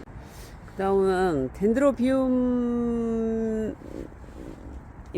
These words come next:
요거는 농장에서도 이름이 정확하질 않아요.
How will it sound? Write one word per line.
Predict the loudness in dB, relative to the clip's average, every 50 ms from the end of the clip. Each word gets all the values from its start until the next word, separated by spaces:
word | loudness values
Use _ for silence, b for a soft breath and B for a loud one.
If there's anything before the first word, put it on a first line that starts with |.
| 4 4 4 2 2 0 -2 -4 -8 -8 -6
요거는 | -4 0 2 4 6 6 8 8 8 8 8 8 8
농장에서도 | 6 4 4 4 4 4 4 4 4 4 4 4
이름이 | 4 6 6 6 6 6 6 6 6 6 4 4 4 2
정확하질 | 2 2 0 2 2 2 2 2 2 2 2 2 2
않아요. | 4 4 4 2 4 4 4 4 4 4 2